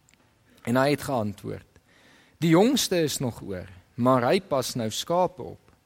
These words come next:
Toe sê Samuel vir Isaai, "Laat hom haal, want ons eet nie voordat hy hier is nie." Isaai het hom laat haal. Hy het 'n rooi gelaatskleur gehad, mooi oë en 'n goeie voorkoms.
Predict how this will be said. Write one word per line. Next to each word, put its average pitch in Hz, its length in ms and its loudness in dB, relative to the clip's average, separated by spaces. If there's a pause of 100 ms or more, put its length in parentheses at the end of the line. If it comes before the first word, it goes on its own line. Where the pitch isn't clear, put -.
(600)
Toe 240 120 2
sê 185 240 0
Samuel 139 520 0
vir 117 200 -10
Isaai, 98 420 -10
"Laat 143 320 6
hom 214 140 0
haal, 104 300 -4 (840)
want 120 200 -2
ons 131 220 -6
eet 196 260 0
nie 202 120 -2
voordat 139 400 -4
hy 107 120 -2
hier 117 320 -6
is 147 280 -6
nie." 87 140 -12 (420)
Isaai 196 320 4
het 160 100 -8
hom 131 140 -2
laat 113 160 -4
haal. 107 380 -2 (320)
Hy 135 80 4
het 160 140 4
'n 156 160 4
rooi 175 220 4
gelaatskleur 131 920 -2
gehad, 101 520 -6
mooi 147 360 0
oë 160 280 -2
en 117 120 -4
'n 107 40 -4
goeie 170 320 -4
voorkoms. 98 840 -10